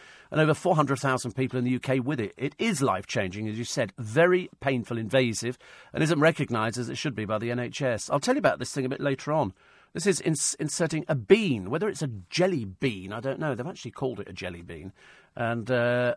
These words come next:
and I'm not too sure, actually, whether or not they, they can't really be inserting a jelly bean under your finger, can they? Uh, Ruster Posty,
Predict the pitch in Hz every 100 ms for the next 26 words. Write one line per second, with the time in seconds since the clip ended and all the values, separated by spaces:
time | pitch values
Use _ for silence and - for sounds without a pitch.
0 | - 123 123 - 123 175 - 147 127 -
1 | 151 98 92 - 104 104 110 110 107 -
2 | 113 - - - - 78 78 82 - 92
3 | - 82 - - 95 90 87 82 90 90
4 | 82 - 98 90 80 98 135 - _ -
5 | - - _ 139 151 156 220 226 156 175
6 | 165 - 123 127